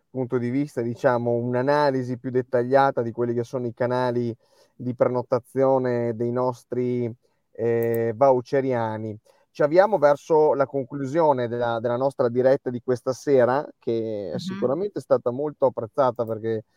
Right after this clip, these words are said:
Speaker 1: vedo partecipazione da parte del,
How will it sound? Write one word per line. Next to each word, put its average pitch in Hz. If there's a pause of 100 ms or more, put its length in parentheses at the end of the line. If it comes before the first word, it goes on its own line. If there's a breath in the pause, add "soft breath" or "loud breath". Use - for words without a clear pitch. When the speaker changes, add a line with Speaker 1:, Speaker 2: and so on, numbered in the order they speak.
(200)
Speaker 1:
vedo 131
partecipazione 127
da 117
parte 117
del, 110